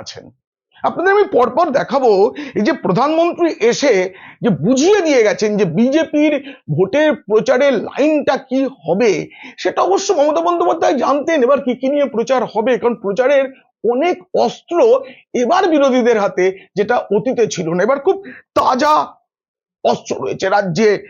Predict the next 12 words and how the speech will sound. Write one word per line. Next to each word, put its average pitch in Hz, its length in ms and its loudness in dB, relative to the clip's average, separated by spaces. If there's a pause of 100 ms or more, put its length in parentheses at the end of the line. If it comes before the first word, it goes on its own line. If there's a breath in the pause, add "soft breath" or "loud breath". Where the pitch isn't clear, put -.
(360 loud breath)
নৈরাজ্য, 180 540 0 (680)
বেআইনি 240 580 2
কাজকর্ম, 208 460 -2 (360)
একের 294 320 0
পর 269 120 2 (280)
এক 240 80 -4 (220)
মামলায় 247 460 2 (100)
রাজ্য 202 240 -2 (160)
সরকার 233 400 0 (420 loud breath)
আদালতে 226 520 0 (200)
হেরে 233 300 2
যাচ্ছে, 214 380 -2